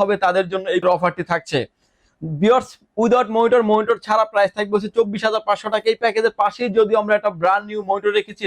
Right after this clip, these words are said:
Lenovo ব্র্যান্ডের, তিন বছর অফিসিয়াল ওয়ারেন্টি একটি মনিটর। মনিটরটির প্রাইস থাকবে হচ্ছে সাত হাজার নয়শো টাকা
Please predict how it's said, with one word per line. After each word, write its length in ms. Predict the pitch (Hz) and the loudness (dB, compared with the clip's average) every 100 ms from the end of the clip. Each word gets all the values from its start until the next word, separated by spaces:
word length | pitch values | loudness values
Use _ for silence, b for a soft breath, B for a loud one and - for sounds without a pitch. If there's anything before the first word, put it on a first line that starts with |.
| 160 | 0
Lenovo 280 | 202 233 214 175 | 0 0 0 0
ব্র্যান্ডের, 340 | 175 170 262 - _ _ _ _ 240 | 0 0 -2 -4 _ _ _ _ -2
তিন 120 | 254 247 | 0 2
বছর 240 | 208 240 220 | 0 0 0
অফিসিয়াল 420 | 220 269 254 233 208 | 0 -2 0 0 2
ওয়ারেন্টি 380 | 190 196 196 196 180 | 2 0 -2 -4 -4
একটি 140 | 190 180 | -4 -2
মনিটর। 300 | 180 196 247 196 | 0 0 -2 0
মনিটরটির 400 | 190 190 202 196 | -2 -2 -4 -4
প্রাইস 200 | - 190 - | 0 0 -2
থাকবে 180 | 190 185 | -6 -2
হচ্ছে 160 | 196 196 - | -2 -4 -2
সাত 180 | 185 185 | -2 0
হাজার 200 | 180 190 170 | 0 0 0
নয়শো 280 | 185 202 220 196 | 0 0 -2 -2
টাকা 180 | 143 | -2